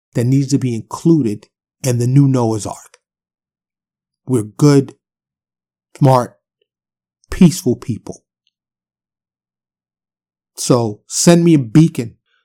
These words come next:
send me a care package, send me the codes, the, the, the coordinates,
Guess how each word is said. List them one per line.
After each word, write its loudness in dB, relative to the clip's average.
send -4
me -4
a -10
care 0
package, -6
send -2
me -2
the -12
codes, 0
the, -10
the, -6
the -8
coordinates, 0